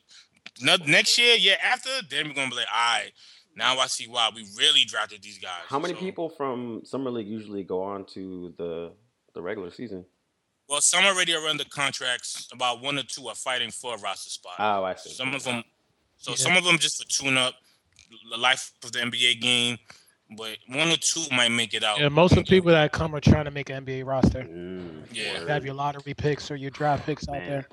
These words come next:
Speaker 2: that's, uh,
Speaker 1: Yeah.
Speaker 2: that's
Speaker 3: Showing
Speaker 2: stressful
Speaker 1: It's,
Speaker 2: right
Speaker 1: it's, it's
Speaker 2: there.
Speaker 1: very, it's very hard to make a roster if you're not drafted. Like, it's very, you gotta be, like, really good, really good.
Speaker 2: That's just crazy, man. Mm,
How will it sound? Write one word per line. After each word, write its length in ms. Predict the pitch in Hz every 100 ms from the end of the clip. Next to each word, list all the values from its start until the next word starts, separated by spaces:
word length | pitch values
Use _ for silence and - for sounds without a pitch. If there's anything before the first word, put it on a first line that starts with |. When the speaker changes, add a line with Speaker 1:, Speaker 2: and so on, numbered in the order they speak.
| -
Speaker 2:
that's, 260 | - -
uh, 220 | - 55 - 98
Speaker 1:
Yeah. 80 | 98 - _ _ _ _
Speaker 2:
that's 220 | - - -
Speaker 3:
Showing 180 | -
Speaker 2:
stressful 200 | 147 147
Speaker 1:
It's, 100 | 165
Speaker 2:
right 100 | -
Speaker 1:
it's, 100 | 180
it's 220 | 180 180 160
Speaker 2:
there. 160 | 180
Speaker 1:
very, 120 | 190 202
it's 160 | 185 190
very 260 | 180 202 202
hard 320 | 190 196 180
to 120 | 147
make 140 | 156 147
a 40 |
roster 380 | 143 147 - 127
if 100 | 117
you're 80 | 120
not 220 | 123 117
drafted. 420 | 107 113 104 101 _
Like, 120 | 101
it's 140 | 107 101
very, 400 | 110 113 110 101 _ _ _
you 80 | 120
gotta 200 | 120 110
be, 80 | 101
like, 140 | 95 92
really 300 | 107 107 107
good, 240 | 101 92 _ _ _ _ _ _ _
really 320 | 101 104 101 95
good. 260 | 92 87 _ _ _ _ _ _ _ _ - - _
Speaker 2:
That's 180 | - -
just 160 | - -
crazy, 300 | 113 117 78
man. 120 | 76 73 - - - -
Mm, 280 | 117 -